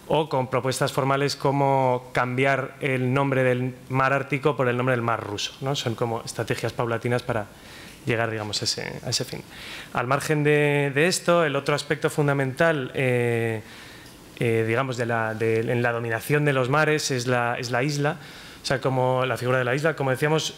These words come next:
la, eh, medir, o sea, la, la zona exclusiva económica se mide a partir del desfase de una costa. Un esta-, un estado insular, eh, un archipiélago, digamos que tiene una medida de costa un poco más compleja, ¿no? Hay que, hay que establecer ahí las medidas exactas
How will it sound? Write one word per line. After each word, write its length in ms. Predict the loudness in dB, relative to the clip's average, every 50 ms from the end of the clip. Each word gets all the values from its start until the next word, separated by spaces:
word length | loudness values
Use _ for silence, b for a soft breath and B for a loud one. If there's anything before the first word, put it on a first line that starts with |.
| -6 -2
la, 420 | 0 0 2 2 2 0 -2 -4 -4
eh, 120 | -6 -6 -6 -6 -4
medir, 400 | -2 0 0 2 2 2 2 2 2
o 40 | 0
sea, 140 | 0 0 2
la, 180 | 2 2 0 0 0
la 160 | -2 0 0
zona 120 | 2 0
exclusiva 220 | 0 0 0 0 2
económica 340 | 2 2 2 2 0 0
se 120 | 0 0 0
mide 160 | 2 2 2
a 80 | 2 0
partir 280 | -2 -4 -2 0 2
del 220 | 2 2 2 0 -2
desfase 500 | -2 -4 -2 0 0 -2 0 0 0 0
de 80 | 0
una 300 | 0 2 2 2 0 0 0
costa. 380 | -2 -2 -2 -2 -6 -8 -12 B B B B B B B B -12 -6 -2
Un 140 | 0 0 0
esta-, 340 | 0 0 0 0 2 2 0
un 380 | 0 0 0 0 0 0 0 0
estado 1000 | -2 -2 0 0 0 2 2 2 2 2 2 2 2 2 2 0 0 -2 -4 -8 -14 -10 -8 -6 -2 0
insular, 640 | 2 2 2 2 2 2 4 4 2 2 0 -2 -2
eh, 500 | -2 -2 0 0 0 0 0 0 -2 0 0
un 100 | 0 0
archipiélago, 680 | 0 -2 -4 -2 0 2 2 4 2 2 0 -2 -4 B B B B B B -6
digamos 320 | -2 0 0 2 0 0
que 80 | 0 -2
tiene 180 | 0 0 2 2
una 200 | 4 4 2 2
medida 380 | 0 0 -2 0 2 2 2 2
de 80 | 2
costa 180 | 0 0 -2 -2
un 60 | -2
poco 140 | 0 0 0
más 120 | -2 0
compleja, 420 | -2 -2 -2 0 -2 -2 0 -2 -2
¿no? 140 | 0 0
Hay 120 | 0 0 0
que, 280 | 0 0 2 2 2
hay 120 | 0 0 0
que 100 | -2 -2
establecer 420 | 0 0 0 -2 -2 0 0 0
ahí 220 | 2 2 0 0 0
las 240 | 0 0 0 2
medidas 280 | 2 2 2 2 0 0
exactas 420 | 0 -2 -2 0 0 -2 -2 -4